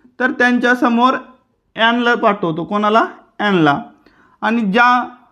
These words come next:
नावांची सुरुवात क ते न्य यांच्या उच्चाराने, ठीक आहे, उच्चारांबद्दल बोलतोय, उच्चारांनी होईल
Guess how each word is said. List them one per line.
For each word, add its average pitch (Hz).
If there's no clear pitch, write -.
नावांची 240
सुरुवात 214
क 226
ते 220
न्य 202
यांच्या 226
उच्चाराने, 247
ठीक 233
आहे, 233
उच्चारांबद्दल 233
बोलतोय, 175
उच्चारांनी 240
होईल 240